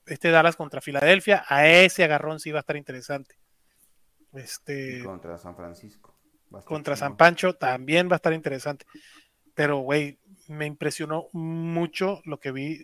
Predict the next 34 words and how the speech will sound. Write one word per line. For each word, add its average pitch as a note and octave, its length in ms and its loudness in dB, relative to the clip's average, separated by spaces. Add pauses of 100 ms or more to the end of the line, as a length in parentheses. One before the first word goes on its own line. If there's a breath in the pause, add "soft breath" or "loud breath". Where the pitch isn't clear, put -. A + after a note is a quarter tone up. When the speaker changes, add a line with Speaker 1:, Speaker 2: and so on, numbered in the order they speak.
Speaker 1:
de D3 120 -2
la C3+ 100 -2
defensa C#3+ 420 -4
de C#3+ 80 -4
los B2+ 160 -12
Cowboys. D#3+ 640 0 (1040)
A C#3+ 100 -4
ver C#3 120 -2
si, D3 300 -6
si D#3+ 180 -6
no D3 140 -6
es C3+ 140 -8
un D#3+ 80 -2
espejismo. D#3+ 720 -2 (400)
Pero C#3 220 0
con D3 180 -6
esa E3 200 8
defensa G3+ 340 8
sí, A3+ 180 0
güey, B3+ 400 2 (360)
sí - 180 -8
tienen E3+ 280 0
pa' D3+ 100 4
pelear D3 460 -2 (1000)
la C#3+ 120 -2
división. B2 320 -10 (520)
La D3+ 140 0
división G#3 520 0 (220)
y - 160 -8
Speaker 2:
Y C3 800 -8
Speaker 1:
la A2 120 -6
Speaker 2:
la - 20 -6
Speaker 1:
conferencia. - 520 -12
Speaker 2:
conferencia. - 240 -20